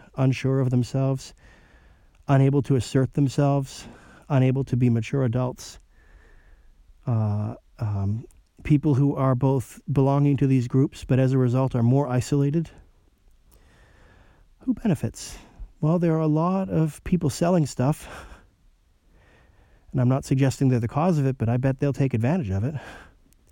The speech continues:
They're selling garbage to you that you don't need,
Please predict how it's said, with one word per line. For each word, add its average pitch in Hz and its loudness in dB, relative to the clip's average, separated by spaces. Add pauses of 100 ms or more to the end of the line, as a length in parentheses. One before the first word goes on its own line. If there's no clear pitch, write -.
(800)
They're 127 -6
selling 175 0 (100)
garbage 151 0
to 120 0
you 117 2
that 127 -4
you 123 -2
don't 120 -2
need, 143 0